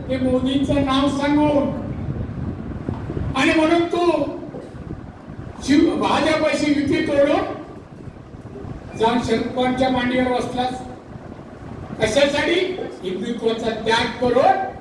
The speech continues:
फक्त मुख्यमंत्री पदासाठी हिंदुत्वाचा त्याग. असा स्वार्थी माणूस. अरे, आमचे मोदी असो, अमित शहा असो,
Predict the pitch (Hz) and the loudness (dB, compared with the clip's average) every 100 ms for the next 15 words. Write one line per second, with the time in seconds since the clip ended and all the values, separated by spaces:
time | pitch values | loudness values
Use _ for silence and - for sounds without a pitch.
0 | - 277 - 277 247 - 254 233 233 240 | -6 -4 -4 -2 -2 -2 -4 -2 -2 -2
1 | 208 196 - - - - - - - - | -4 -6 -6 -8 -10 -10 -10 -10 -10 -8
2 | - - 254 285 311 269 277 254 226 247 | -6 2 4 6 4 4 2 0 -2 0
3 | - - - - - - - - - - | -2 -2 -8 -12 -14 -16 -16 -16 -16 -18
4 | - - - - - - - - - - | -18 -18 -16 -14 -12 -12 -10 -10 -10 -8
5 | - 220 233 233 233 226 254 247 240 254 | -4 0 2 4 2 2 0 0 0 -4
6 | - - - - - - 254 254 262 233 | -8 -12 -12 -12 -12 -10 -8 -6 -4 -2
7 | 208 196 262 285 285 262 - 254 220 240 | -2 0 0 2 4 2 2 0 0 0
8 | 311 302 277 269 269 262 233 - - | 0 2 2 2 2 2 2 0 -8